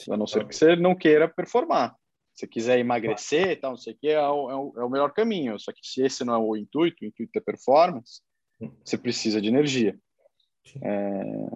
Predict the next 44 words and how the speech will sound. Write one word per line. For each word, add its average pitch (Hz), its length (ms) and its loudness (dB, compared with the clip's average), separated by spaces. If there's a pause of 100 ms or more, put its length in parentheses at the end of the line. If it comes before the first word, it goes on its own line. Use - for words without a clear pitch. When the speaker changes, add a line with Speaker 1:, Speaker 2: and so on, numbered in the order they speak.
(1300)
Speaker 1:
Inclusive 107 400 2
Speaker 2:
Legal. 104 160 -4
Speaker 1:
também 139 180 6
no 156 80 2
trabalho, 123 560 4
sei 110 160 -2
lá, 104 240 -2 (400)
que - 100 -6
é, 120 80 -4 (260)
não 131 220 0
quer 131 240 2
comer, 127 320 4
Speaker 2:
Com 117 200 4
certeza. 104 520 -2 (160)
Speaker 1:
comer 127 300 0
uma 123 180 0
coisa, 123 320 -2
sei 113 160 -4
lá, 110 140 0
um 107 80 -8
pão 117 200 -4
de 107 120 -10
queijo, 143 520 2
quer 120 120 -4
tomar 123 340 -4
só 127 240 -4
o 120 60 -6
carboidrato, 123 720 -4
você, 180 360 -6
você - 220 -8
manda 180 400 0
isso 180 160 -10
pra - 120 -2
dentro. 139 320 -2 (680)
Speaker 2:
Uhum. 135 320 2
Speaker 1:
Mas... 113 500 -4 (540)
e 147 220 2
isso 196 160 2
é 233 40 4
uma 226 80 6
das 214 180 4
coisas 196 280 2
que, 196 400 -8
que, 151 580 2